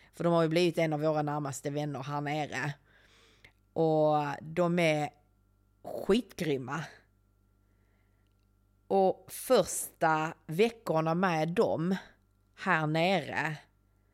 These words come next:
var ju en berg- och dalbana känslomässigt för mig. Eh, nej, men ena timmen grät jag, andra timmen var jag så speedad och tredje timmen så låg jag i fosterställning och bara så,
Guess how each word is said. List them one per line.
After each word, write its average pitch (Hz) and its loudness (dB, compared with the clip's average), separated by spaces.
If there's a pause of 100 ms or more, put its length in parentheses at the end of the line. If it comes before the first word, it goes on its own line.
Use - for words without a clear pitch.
(880)
var 175 0
ju 156 -2
en 147 -2
berg- 156 -2
och 156 -2
dalbana 170 0
känslomässigt 160 -6
för 180 -2
mig. 175 -2 (1700)
Eh, 165 0
nej, - -2
men 202 4
ena 190 4
timmen 202 0
grät 190 2
jag, 190 4
andra 165 0
timmen 190 0
var 190 4
jag 180 4
så 175 -4
speedad 170 0
och 160 2
tredje 180 2
timmen 214 0
så - 2
låg 170 4
jag 170 4
i 170 4
fosterställning 156 -2
och 165 -4
bara 170 2
så, 143 2